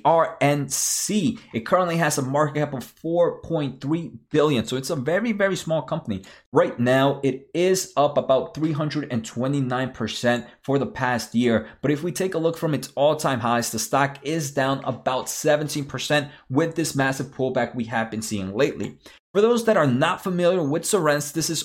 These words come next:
also another tier one stock for me, and it's also hitting the artificial intelligence world. So Cerence has one mission,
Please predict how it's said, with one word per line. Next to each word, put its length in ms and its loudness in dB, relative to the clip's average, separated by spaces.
also 420 4
another 420 0
tier 300 -4
one 180 -2
stock 520 0
for 240 2
me, 240 0
and 120 2
it's 140 -6
also 480 2
hitting 380 0
the 240 -4
artificial 680 0
intelligence 800 -4
world. 440 0
So 180 -2
Cerence 440 0
has 220 0
one 280 2
mission, 380 -2